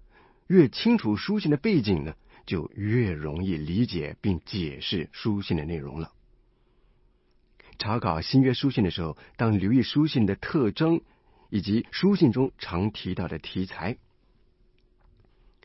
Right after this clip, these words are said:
书信的特征方面呢，第一，迫切而且有目的。弟兄姊妹，多数书信呢，都是在很迫切、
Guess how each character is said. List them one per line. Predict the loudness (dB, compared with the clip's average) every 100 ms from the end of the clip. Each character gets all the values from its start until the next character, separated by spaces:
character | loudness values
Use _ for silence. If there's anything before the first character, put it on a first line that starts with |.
| -20 -4
书 | 2 4
信 | 8 8
的 | 6
特 | 2 2 6
征 | 6 6
方 | 4
面 | 2
呢， | 0 -8 _ _ _
第 | -4
一， | 0 -2 -4 _ _ _ _ _
迫 | -6 0 0
切 | 0 -4 -4 -6 _ _ _ -6
而 | -2 -2
且 | -2 -2
有 | -4 -4 -6 -2
目 | 0 2
的。 | 0 -2 _ _ _ -20 _ _ _ _ _ _ _ _ _ _ _ -10 -4
弟 | -2
兄 | 0
姊 | -2
妹， | -8 -14 _ _ _ -2
多 | 4 4 4
数 | 0 0 0
书 | 0 0
信 | 0 -2
呢， | -6 0
都 | 2
是 | 2
在 | -2 -4
很 | -4 -4 -4
迫 | -6 -4 -4
切、 | -2 -4